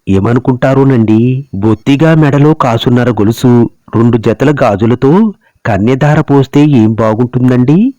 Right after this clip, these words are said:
ఓ మూడు వేలు పెట్టి నెక్లెస్ సెట్ పెడదాం అంది కామాక్షమ్మ.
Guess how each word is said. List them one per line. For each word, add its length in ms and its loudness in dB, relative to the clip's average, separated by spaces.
ఓ 40 0
మూడు 420 2
వేలు 280 2
పెట్టి 400 0
నెక్లెస్ 440 0
సెట్ 200 -2
పెడదాం 460 -2
అంది 380 2
కామాక్షమ్మ. 800 -2